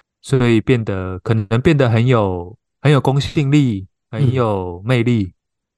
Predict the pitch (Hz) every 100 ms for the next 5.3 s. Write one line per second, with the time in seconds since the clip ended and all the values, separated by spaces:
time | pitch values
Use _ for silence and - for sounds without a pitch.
0 | _ 123 123 120 110 110 101 - _ -
1 | 190 190 165 143 101 95 131 117 - 113
2 | 98 92 - _ _ 151 120 101 120 101
3 | - - 107 85 82 85 - _ 127 107
4 | 101 90 90 104 127 _ _ _ 123 113
5 | 120 131 151